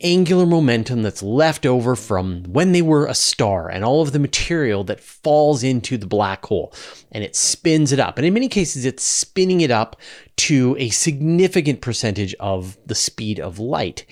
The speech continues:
And that is just caused by the accumulated material that falls into the black hole. It, it adds to the spin.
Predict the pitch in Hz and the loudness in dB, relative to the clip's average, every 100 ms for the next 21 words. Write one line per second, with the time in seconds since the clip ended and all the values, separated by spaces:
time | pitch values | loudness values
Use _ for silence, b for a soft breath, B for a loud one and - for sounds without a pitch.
0 | B B B 131 120 104 113 131 135 147 | B B B -2 -2 -2 -2 0 0 0
1 | 135 123 113 120 - - 123 120 120 117 | 0 0 -2 -6 -4 -4 0 0 0 -2
2 | 107 104 101 - 151 147 139 131 117 107 | -2 -4 -6 -4 0 2 4 2 0 -4
3 | - 139 110 98 - - 107 104 104 98 | -4 -4 -4 -6 -8 -2 0 2 0 -4
4 | 98 95 85 95 90 - 156 101 87 B | -6 -6 -4 -4 -6 -4 -2 -2 -6 B
5 | B B 120 - 127 127 135 - 135 120 | B B -10 -4 -2 -2 -2 -2 -2 -2
6 | - 113 101 80 | -2 -2 -2 -4